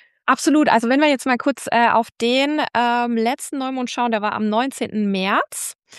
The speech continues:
Ähm, <laughs> ich muss da gerade an meine Erfahrungen denken, kann ich, glaub ich, <laughs> ich gla-, kann ich auch gleich noch mal erzählen. Und zwar, ähm, fand dieser Neumond auf achtundzwanzig Grad im,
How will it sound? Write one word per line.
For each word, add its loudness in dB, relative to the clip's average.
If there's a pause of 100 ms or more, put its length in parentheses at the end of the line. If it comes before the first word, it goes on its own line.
(360)
Ähm, 2 (300)
<laughs> 0 (380)
ich -6
muss 4
da 4
gerade 4
an 4
meine 4
Erfahrungen 4
denken, 0
kann -2
ich, -10
glaub 0
ich, -8
<laughs> -
ich -4
gla-, 0 (100)
kann 2
ich 4
auch 2
gleich -4
noch -6
mal -2
erzählen. -2 (480)
Und -2
zwar, 4 (340)
ähm, 4
fand 0
dieser 2
Neumond 0 (100)
auf 2 (120)
achtundzwanzig -2
Grad 2
im, -2